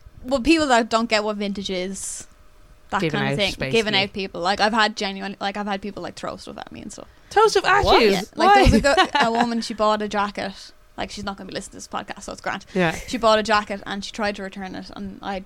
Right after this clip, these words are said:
Speaker 1: don't have a retu-, refunds policies. Like, you can have an exchange or credit
Speaker 2: Yeah.
Speaker 1: note, that's
Speaker 3: Yeah.
Speaker 1: fine. And she was like, "Let me speak to your manager." And I was like,
Speaker 3: <laughs>
Speaker 1: I was
Speaker 2: I
Speaker 1: like,
Speaker 2: am.
Speaker 1: "It's me." And she was like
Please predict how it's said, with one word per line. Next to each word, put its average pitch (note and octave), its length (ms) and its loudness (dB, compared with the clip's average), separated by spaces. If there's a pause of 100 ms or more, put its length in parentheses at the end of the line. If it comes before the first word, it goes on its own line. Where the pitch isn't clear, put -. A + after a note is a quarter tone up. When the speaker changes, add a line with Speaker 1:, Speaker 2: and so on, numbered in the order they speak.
Speaker 1:
don't G3 160 -6
have F#3+ 140 -8
a G3 40 -12
retu-, F#3+ 320 -12 (180)
refunds G3+ 400 -10
policies. G3 480 -10
Like, F#3+ 180 -12
you G3+ 80 -16
can G3+ 120 -12
have G3+ 160 -10
an G3 80 -12
exchange C4 560 -6
or G3+ 340 -4
credit E4 160 -2
Speaker 2:
Yeah. A3+ 80 -2
Speaker 1:
note, F#3 200 -8
that's - 160 -8
Speaker 3:
Yeah. F4+ 80 -2
Speaker 1:
fine. - 180 -4 (600)
And G3+ 100 -10
she - 100 -14
was G#3+ 80 -12
like, G3 140 -10
"Let A#3+ 140 0
me A#3 60 -8
speak A#3+ 240 -6
to - 100 -8
your G#3+ 60 -10
manager." G#3 320 -8
And G3+ 80 -6
I G#3+ 40 -8
was G3+ 80 -8
like, - 200 -4
Speaker 3:
<laughs> - 0 -
Speaker 1:
I F#4 680 4
was G4+ 160 2
Speaker 2:
I A#3+ 200 6
Speaker 1:
like, B3+ 160 4
Speaker 2:
am. G3+ 120 -10 (320)
Speaker 1:
"It's A#3 240 -4
me." A3 220 -2
And G#3 140 -8
she - 120 -12
was G3+ 160 -8
like G3 300 -10